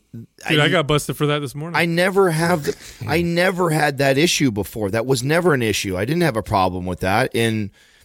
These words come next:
Speaker 2: like, I have to, like, it's, it's a trip to me on how much I have to, like,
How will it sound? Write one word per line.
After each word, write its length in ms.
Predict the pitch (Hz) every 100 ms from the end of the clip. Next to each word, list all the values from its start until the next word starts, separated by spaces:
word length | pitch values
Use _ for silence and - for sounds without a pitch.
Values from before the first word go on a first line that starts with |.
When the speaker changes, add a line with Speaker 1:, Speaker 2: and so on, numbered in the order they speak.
| _
Speaker 2:
like, 260 | - 123 123 -
I 200 | 131 170
have 360 | 156 147 139
to, 100 | -
like, 380 | 117 104 95 - -
it's, 260 | 127 - -
it's 120 | 120
a 60 | 113
trip 400 | - - 190 -
to 100 | 123
me 340 | 113 107 98 - _ _
on 160 | - 117
how 260 | 107 120 143
much 260 | 135 127
I 100 | 131
have 200 | 117 113 -
to, 80 | 113
like, 200 | 104